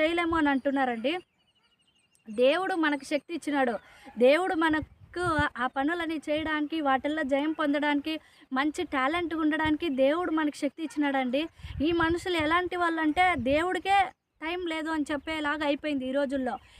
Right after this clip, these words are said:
ఏమంటే, చూడండి, ఎంత బాగా వాక్యం చెప్తున్నారంటే, దావీద్ మహారాజు, ఆయన మహారాజు అయినప్పటికీ, ఆయన దేవుడు బిడ్డ అయినప్పటికీ,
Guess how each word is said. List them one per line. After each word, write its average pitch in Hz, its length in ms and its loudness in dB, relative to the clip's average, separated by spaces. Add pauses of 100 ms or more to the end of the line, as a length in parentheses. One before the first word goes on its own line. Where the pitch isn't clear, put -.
(180)
ఏమంటే, 349 540 0 (100)
చూడండి, 339 280 0
ఎంత 294 300 0
బాగా 320 320 -4
వాక్యం 302 360 0
చెప్తున్నారంటే, 294 720 -2
దావీద్ 285 460 -2
మహారాజు, 294 600 0 (340)
ఆయన 277 200 2
మహారాజు 277 560 0
అయినప్పటికీ, 277 760 0
ఆయన 277 300 2
దేవుడు 277 360 2
బిడ్డ 277 260 -2
అయినప్పటికీ, 277 800 -2